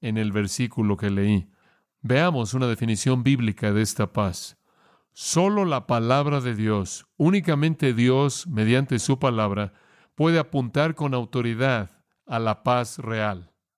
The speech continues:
Ahora, en el Antiguo Testamento hay una palabra conocida para la paz, es la palabra shalom, y es usada unas doscientas cincuenta veces,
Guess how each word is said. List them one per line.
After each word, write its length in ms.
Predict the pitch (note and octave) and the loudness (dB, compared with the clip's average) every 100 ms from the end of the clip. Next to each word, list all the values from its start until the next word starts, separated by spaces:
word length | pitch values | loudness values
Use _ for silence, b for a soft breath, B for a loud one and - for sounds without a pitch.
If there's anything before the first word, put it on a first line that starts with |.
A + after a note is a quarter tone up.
| _ | _
Ahora, 240 | C3+ D3 | -2 0
en 80 | D#3 | 0
el 100 | D3+ | -2
Antiguo 280 | D3+ G#3 A3 | -2 0 0
Testamento 640 | D#3+ C3+ B2+ E3 F#3 - | 0 -2 -2 0 0 0
hay 120 | B2+ C#3 | 0 2
una 340 | C3 A#2 G#2 | 2 0 0
palabra 320 | A#2+ C3 C#3 | 0 0 0
conocida 680 | B2+ A#2+ A2 - F3 C3+ G#2+ | -2 -4 -4 0 0 0 -2
para 180 | A#2 A2 | -2 0
la 180 | G#2+ - | -2 0
paz, 320 | D3 B2 - | -2 -2 -6
es 80 | A2 | -6
la 120 | A2 | -6
palabra 360 | A2+ A2+ A#2 G#2 | -2 -2 -2 -4
shalom, 600 | - A#2 G#2+ A2 F#2+ F2 b b b b | -4 -2 2 2 0 -6 b b b b
y 100 | D#3+ | -2
es 120 | E3+ | 0
usada 400 | F#3+ D3 B2+ B2 | 0 2 0 0
unas 360 | C3+ C3+ B2 G#2 | 0 0 0 0
doscientas 480 | A#2+ - D3 C#3+ B2+ | -2 0 0 0 -2
cincuenta 440 | A2 A2 B2 B2 | -2 0 0 0
veces, 540 | A#2+ B2+ - F#2 - | 2 0 -2 -6 -10